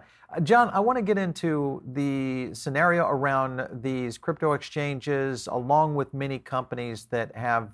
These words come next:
um, ran into some dire situations here of late.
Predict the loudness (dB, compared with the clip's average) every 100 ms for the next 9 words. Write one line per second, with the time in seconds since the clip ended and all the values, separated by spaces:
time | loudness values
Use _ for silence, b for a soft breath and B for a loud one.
0 | -10 -2 0 -2 -4 -4 2 2 2 -2
1 | -2 -4 -4 -8 -6 2 4 4 0 -6
2 | -8 -4 -4 -4 -8 -12 -8 -4 -2 -2
3 | -4 -4 -2 -2 -2